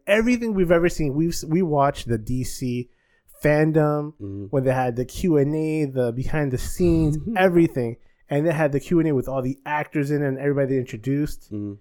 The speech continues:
Speaker 1: and not once
Speaker 2: Did they drop that ball?
Speaker 1: they dropped, they dropped that ball. They
Speaker 2: But
Speaker 1: held
Speaker 2: those
Speaker 1: that.
Speaker 2: are my favorites. Those are my favorites. I wish I would have seen the movie and figured it out that it was him. Like, because, uh, what was it?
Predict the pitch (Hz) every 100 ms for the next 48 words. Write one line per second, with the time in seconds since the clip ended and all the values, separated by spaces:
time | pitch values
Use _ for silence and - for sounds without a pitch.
0 | _ _ _ - - 131 135 135 127 131
1 | 117 151 139 113 - - _ _ _ _
2 | _ _ _ _ - 107 104 90 104 98
3 | 107 98 98 92 - 139 131 120 - -
4 | 127 120 110 110 117 151 156 156 160 202
5 | 240 165 175 202 151 - 147 185 220 196
6 | 175 180 135 165 208 208 196 156 170 151
7 | 123 156 156 123 - 120 113 110 107 104
8 | 104 104 101 104 101 95 101 - _ _
9 | _ _ _ 120 135 123 117 113 110 107
10 | 113 123 117 110 110